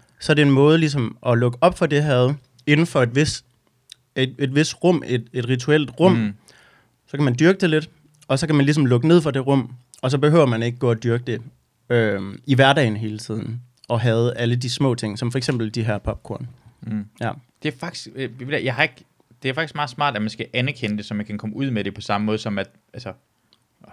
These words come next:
Speaker 2: sammenligner det med, nu sammenligner man nazisterne som med skide. Nogle gange man skal med skide,
Speaker 1: Mm.
Speaker 2: så man bliver holdt det ind, indtil de bare,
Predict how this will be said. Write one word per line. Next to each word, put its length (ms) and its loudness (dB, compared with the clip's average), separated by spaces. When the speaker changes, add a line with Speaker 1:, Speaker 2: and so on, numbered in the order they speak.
Speaker 2:
sammenligner 520 -8
det 120 -14
med, 100 -2
nu 160 -2
sammenligner 360 -2
man 40 -4
nazisterne 440 -8
som 120 -6
med 80 -4
skide. 320 -4
Nogle 140 -4
gange 160 2
man 80 -4
skal 120 -6
med 100 -2
skide, 360 -6
Speaker 1:
Mm. 200 4
Speaker 2:
så 60 8
man 160 4
bliver 160 2
holdt 200 2
det 80 -4
ind, 200 -2
indtil 200 -4
de 60 -6
bare, 180 0